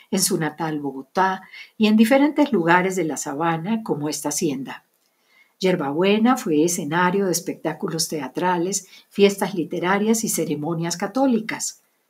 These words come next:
Fue también un colegio de niñas y hasta casa de auxilio para víctimas de las guerras civiles,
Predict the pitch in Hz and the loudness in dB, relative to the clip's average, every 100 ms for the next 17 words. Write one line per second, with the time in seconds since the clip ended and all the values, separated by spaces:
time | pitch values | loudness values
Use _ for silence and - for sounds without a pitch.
0 | _ - 180 214 214 240 285 277 165 165 | _ -4 2 4 6 6 6 4 0 -2
1 | 147 160 190 170 151 165 208 240 254 - | -2 -2 0 -2 -2 -4 -2 0 0 -2
2 | - - 196 175 170 156 - 202 214 214 | -10 -8 0 0 0 -4 -2 2 4 4
3 | 262 233 269 - 226 208 220 220 143 160 | 0 -2 -2 2 2 2 2 2 0 -4
4 | 196 226 220 240 226 156 143 156 165 156 | -4 2 4 4 2 -2 -4 -2 0 0
5 | 156 - 165 226 185 165 | -2 -4 2 2 2 -2